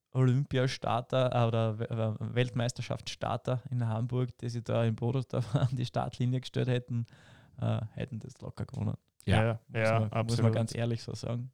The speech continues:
Speaker 3: Das
Speaker 1: Ja.
Speaker 3: ist einfach noch einmal eine
Speaker 1: Das ist eine
Speaker 3: ganz
Speaker 1: andere
Speaker 3: andere
Speaker 1: Welt.
Speaker 3: Etage.
Speaker 1: Eine andere Welt.
Speaker 3: <laughs> Andere Welt, ja.
Speaker 1: Ja.
Speaker 3: Ja.
Speaker 2: Ja, bei
Speaker 3: Also
Speaker 2: der
Speaker 3: da
Speaker 2: Dichte
Speaker 3: ziehe ich echt meinen Hut. Ja.
Speaker 1: Ja.
Speaker 3: Das ist
Speaker 2: Bei
Speaker 3: echt
Speaker 2: der
Speaker 3: geil.
Speaker 2: Dichte muss man echt sagen, Zehnte ist halt, pff,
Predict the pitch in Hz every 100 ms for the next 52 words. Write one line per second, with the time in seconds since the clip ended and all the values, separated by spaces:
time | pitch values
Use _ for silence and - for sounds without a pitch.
0 | - 113 127 123 117 117 123 120 123 120
1 | 117 113 _ _ _ 120 131 127 131 127
2 | 123 120 120 107 92 98 107 107 123 143
3 | 120 117 110 120 123 117 117 117 117 110
4 | 117 117 117 - - - - 107 90 101
5 | 101 101 120 123 117 135 131 131 120 127
6 | 113 117 117 117 113 110 _ - 98 98
7 | 107 113 101 101 95 95 95 82 87 -
8 | 85 90 - 80 87 - - 98 - -
9 | - - - -